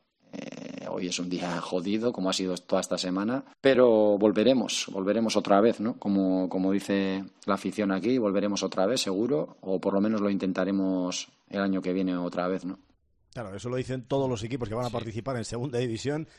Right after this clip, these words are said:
Speaker 2: Cada año es más complicado, más difícil y siempre te queda la sensación después de que pasa todo esto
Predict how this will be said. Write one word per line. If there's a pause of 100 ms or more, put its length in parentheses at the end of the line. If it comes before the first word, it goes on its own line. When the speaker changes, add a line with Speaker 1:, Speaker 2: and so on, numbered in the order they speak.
(100)
Speaker 2:
Cada
año
es
más
complicado,
más
difícil
y
siempre
te
queda
la
sensación
después
de
que
pasa
todo
esto